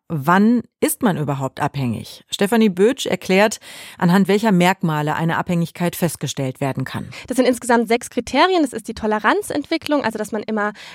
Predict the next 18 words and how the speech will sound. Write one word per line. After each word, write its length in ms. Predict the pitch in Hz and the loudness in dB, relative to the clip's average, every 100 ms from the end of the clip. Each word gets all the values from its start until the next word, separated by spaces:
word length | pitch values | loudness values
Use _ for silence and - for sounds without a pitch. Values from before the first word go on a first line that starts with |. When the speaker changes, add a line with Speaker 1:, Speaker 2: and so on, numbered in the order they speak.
| - | -16
Speaker 2:
mehr 400 | - 233 233 277 302 | -2 2 4 4 2
braucht, 760 | - - 226 233 359 415 - - | -4 0 4 6 6 2 -4 -12
um, 360 | - 233 233 233 - _ - | -2 0 2 -2 -4 _ -6
ja, 140 | 233 | -2
den 140 | 214 214 | -2 2
gleichen 280 | 233 285 | 0 0
Effekt 280 | 226 277 302 | -2 -2 -4
zu 100 | - | -2
erzielen, 400 | 262 - 277 262 | -4 -2 -2 0
das 180 | 214 196 | -2 -10
Craving, 500 | - 220 240 269 247 | -4 2 4 4 2
also 180 | 208 208 | 0 -2
ein 40 | |
starkes 540 | 196 - 202 254 254 - | -6 -6 -4 -2 -4 -2
Verlangen 380 | 214 214 262 | 2 4 4
nach 140 | 254 233 | 2 0
der 100 | 247 | -4
Substanz, 500 | 254 - 254 240 | -6 -4 -2 -2